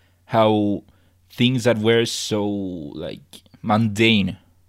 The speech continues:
on Part One, now seeing the ramifications that they could have had in Part Two, it makes it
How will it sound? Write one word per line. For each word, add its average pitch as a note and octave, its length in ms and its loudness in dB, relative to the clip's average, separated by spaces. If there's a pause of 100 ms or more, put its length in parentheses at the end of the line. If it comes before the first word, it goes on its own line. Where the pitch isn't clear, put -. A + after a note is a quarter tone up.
(280)
on G#2 180 0
Part G#2 200 0
One, G#2 340 -2 (460)
now A2+ 560 4 (100)
seeing A2+ 580 -4
the G2+ 200 -4
ramifications G#2 840 -2
that G2 280 -6
they G2+ 100 -4
could G#2 200 -6
have F#2+ 120 -2
had G2+ 220 0
in G#2 140 -2
Part G2+ 260 -6
Two, G#2+ 320 -8
it F#2 80 -8 (160)
makes G2+ 260 -4
it G2 80 -12